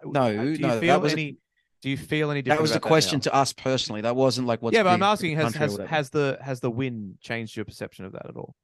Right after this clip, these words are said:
Speaker 1: No,
Speaker 2: 'Cause that's the
Speaker 1: no
Speaker 2: best,
Speaker 1: way.
Speaker 2: that's the best win we've ever had in away Ashes in our lifetime.
Speaker 1: Uh, it is, it is, but to me, Origin's still
Speaker 2: Yeah,
Speaker 1: bigger.
Speaker 2: fair. Just, I was literally, I wasn't trying to be a smug
Speaker 1: Yeah.
Speaker 2: dickhead. I was just, just checking. But yeah,
Speaker 1: Yeah.
Speaker 2: fuck me, mate. Like, so I, I,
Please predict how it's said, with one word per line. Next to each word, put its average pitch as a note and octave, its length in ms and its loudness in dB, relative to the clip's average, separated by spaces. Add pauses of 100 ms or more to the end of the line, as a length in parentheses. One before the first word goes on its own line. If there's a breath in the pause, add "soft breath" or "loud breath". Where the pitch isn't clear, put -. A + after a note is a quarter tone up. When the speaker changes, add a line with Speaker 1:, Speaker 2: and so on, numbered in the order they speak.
(100)
Speaker 1:
No, C#3 140 4
Speaker 2:
'Cause D3+ 140 0
that's F#3+ 160 0
the F3 100 2
Speaker 1:
no - 80 -2
Speaker 2:
best, F3 220 0
Speaker 1:
way. G#2 280 -4
Speaker 2:
that's - 200 -4
the E3+ 100 -2
best D#3+ 420 -4
win D#3 220 -4
we've C3+ 180 -2
ever A#2+ 220 -6
had A2 260 -4
in G#2 100 -6
away G#2 240 -4
Ashes - 380 -14
in A#2+ 160 -8
our G#2+ 140 -6
lifetime. G2+ 400 -10 (1200)
Speaker 1:
Uh, B2+ 360 6
it D3 140 6
is, E3 380 4
it B2+ 100 2
is, D#3 160 2
but B2 340 -2 (120)
to B2 100 -2
me, A#2 180 2
Origin's A2 400 2
still G#2 240 -2
Speaker 2:
Yeah, G#3 140 4
Speaker 1:
bigger. A2 80 -6
Speaker 2:
fair. D3+ 160 0
Just, F#3 260 -6
I F#3 80 2
was F3+ 160 -2
literally, F3 360 0
I D3 60 2
wasn't D#3+ 180 -2
trying E3 100 -2
to C#3 60 -4
be C3 120 -2
a A2 80 -4
smug A#2+ 240 -4
Speaker 1:
Yeah. A2 100 0 (100)
Speaker 2:
dickhead. G2+ 60 -2
I - 20 0
was G2+ 100 -4
just, - 180 -12 (240 soft breath)
just C#3+ 220 0
checking. A#2 340 -2 (240 soft breath)
But D#3+ 100 -6
yeah, D3 100 -2
Speaker 1:
Yeah. G#2 100 -2
Speaker 2:
fuck F3 160 0
me, E3 140 0
mate. C#3+ 160 0
Like, C#3+ 120 0
so F3+ 140 0
I, F3+ 380 -2
I, E3+ 40 -4